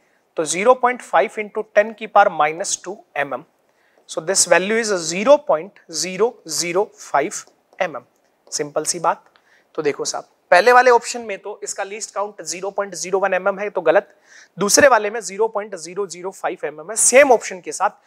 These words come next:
so सेकंड, सेम कंडीशंस के साथ, so सेकंड ऑप्शन is the correct answer। तीसरे में कह रहा है if the least count of linear scale of screw gauge is twice the least count of vernier calipers, कि उसका लीस्ट काउंट जो है उसके ट्वाइस के इक्वल है,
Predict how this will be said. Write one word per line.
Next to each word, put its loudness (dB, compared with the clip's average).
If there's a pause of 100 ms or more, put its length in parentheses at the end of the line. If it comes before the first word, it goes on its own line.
(160)
so -10 (180)
सेकंड, -6 (100)
सेम 4 (260)
कंडीशंस -8
के -14
साथ, 0 (360)
so -8
सेकंड 2
ऑप्शन 2
is -12
the -6
correct -4
answer। -10 (840)
तीसरे 4
में 6
कह 8
रहा 10
है -4
if -6
the -4
least 0
count 6
of -4
linear -6
scale 2
of -2
screw -10
gauge -2
is -10
twice 2
the -2
least -6
count 0
of -8 (260)
vernier 2
calipers, -10 (500)
कि -4
उसका 4
लीस्ट 0
काउंट 6
जो 2
है 6
उसके 0
ट्वाइस 4
के -6
इक्वल -10
है, -10